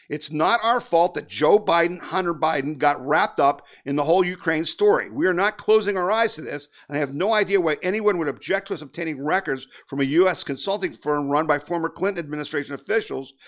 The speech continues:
that is basically using Hunter Biden's name to strong-arm the State Department to curry benefits for a corrupt Ukrainian oil company.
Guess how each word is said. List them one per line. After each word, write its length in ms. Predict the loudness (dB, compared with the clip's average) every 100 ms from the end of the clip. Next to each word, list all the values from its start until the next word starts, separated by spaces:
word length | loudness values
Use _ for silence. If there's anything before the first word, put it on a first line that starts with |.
| -8
that 60 | -6
is 120 | -4
basically 440 | -2 -2 0 -2
using 280 | -2 -2 -4
Hunter 240 | -4 -4 -2
Biden's 400 | -2 -2 -4 -2
name 400 | 0 0 -2 -8 -14
to 100 | -8
strong-arm 640 | -8 -4 2 2 4 2 2
the 80 |
State 380 | -2 0 -2 -2
Department 520 | -6 -2 -2 0 -4 -6 -20 -12
to 100 | -10
curry 320 | -6 0 0
benefits 460 | 2 0 0 -2 -4
for 160 | -2 -4
a 40 |
corrupt 440 | -2 0 2 2
Ukrainian 420 | -6 -4 -2 -2 0
oil 180 | 2 2
company. 480 | 0 -6 -8 -18